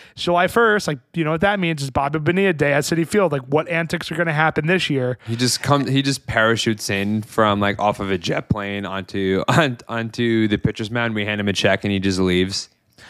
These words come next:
Speaker 1: Or, like, Evel Knievel style, where he shoots out of a cannon. He's wearing, like, one of those, like, red, white, and blue helmets and, like,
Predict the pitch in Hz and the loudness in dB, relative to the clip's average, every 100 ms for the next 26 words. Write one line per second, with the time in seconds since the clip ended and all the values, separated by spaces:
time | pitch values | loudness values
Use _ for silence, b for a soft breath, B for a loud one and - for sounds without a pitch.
0 | B B 185 185 175 165 - 170 156 160 | B B 2 4 2 0 -2 -4 0 0
1 | - 147 139 147 143 165 147 151 151 139 | -2 -2 0 2 2 2 4 4 2 0
2 | - 156 165 151 143 - 139 139 143 139 | -2 0 0 0 -2 -2 0 0 0 -2
3 | 135 131 147 143 139 143 139 139 135 135 | 0 0 2 2 0 0 2 0 2 2
4 | 131 - B B - 160 151 143 143 139 | 2 -2 B B 0 0 2 0 0 0
5 | 147 127 139 139 127 104 127 135 135 - | -6 -4 0 0 0 -2 -2 -2 -4 -2
6 | 135 127 123 123 | -2 0 2 0